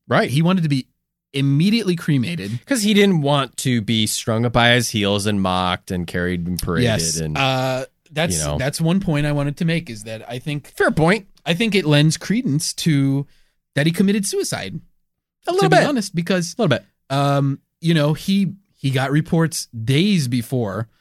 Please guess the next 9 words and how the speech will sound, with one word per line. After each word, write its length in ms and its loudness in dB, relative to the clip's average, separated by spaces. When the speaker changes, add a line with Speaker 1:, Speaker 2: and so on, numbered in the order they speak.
Speaker 2:
about 400 -2
the 220 -4
treatment 480 -2
that 160 -6
Mussolini 840 0
and 140 -4
his 120 -4
mistress 360 -4
got 280 -8